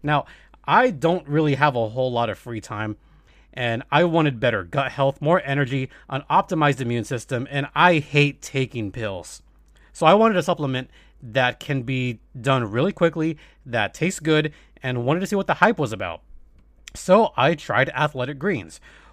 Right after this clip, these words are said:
which absorbs, which means you're absorbing seventy-five high-quality vitamins, minerals, whole food sourced superfoods, probiotics, and adaptogens to help you start your day right. And it is optimal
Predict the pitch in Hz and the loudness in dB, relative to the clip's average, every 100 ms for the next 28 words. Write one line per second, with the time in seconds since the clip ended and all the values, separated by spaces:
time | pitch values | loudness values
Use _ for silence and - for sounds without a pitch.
0 | _ - 131 139 - 143 117 131 147 135 | _ -4 0 0 0 -6 -2 0 2 0
1 | - - - 156 156 165 117 247 196 147 | -4 -18 -6 -4 0 -2 2 2 4 4
2 | 139 127 123 _ _ - - 202 220 185 | 2 0 -2 _ _ -6 0 2 2 2
3 | 147 101 - 147 185 - 147 131 104 98 | 2 0 0 2 2 0 0 0 -2 2
4 | 127 170 175 143 147 151 151 - - 175 | 2 4 0 0 0 2 0 -2 0 2
5 | 214 190 185 - 165 160 - - 214 127 | 2 -4 -6 -2 -2 -4 -10 -8 -6 -6
6 | 131 120 - 247 208 160 151 151 135 113 | -6 -8 0 2 4 4 4 0 -4 0
7 | 170 - 113 110 107 - - - - 120 | 0 -2 -8 -6 -4 -6 -18 -16 -6 0
8 | 208 202 196 - 165 151 147 143 120 139 | 0 0 -2 2 0 0 -4 -2 0 0
9 | 120 120 98 - - - - 143 139 123 | 0 -2 -4 -6 -20 -20 -8 -2 -2 -2
10 | - 139 180 - 170 175 | -4 0 0 0 -2 -2